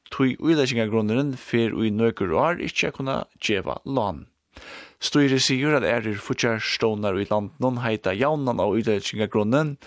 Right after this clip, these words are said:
um at vera við til at fíggja stórar verkætlanir. Og áhugin hjá útlendskum lánveitarum kann skjótt minka um búskaparstøðan í Føroyum vestnar.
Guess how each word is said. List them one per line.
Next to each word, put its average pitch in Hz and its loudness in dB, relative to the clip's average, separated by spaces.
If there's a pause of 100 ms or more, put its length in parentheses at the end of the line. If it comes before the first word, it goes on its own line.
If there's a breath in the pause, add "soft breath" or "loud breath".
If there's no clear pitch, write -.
(440 loud breath)
um 131 0
at 120 -2
vera 120 2
við 113 -2
til 104 0
at - -12
fíggja 98 -2
stórar 95 0
verkætlanir. 90 -2 (1800 loud breath)
Og 117 4
áhugin 127 2
hjá 120 2
útlendskum 120 0
lánveitarum 113 0
kann 110 -6
skjótt - -2
minka 113 -2 (100)
um 110 -2
búskaparstøðan - -2
í 101 -6
Føroyum 107 -2
vestnar. 95 -2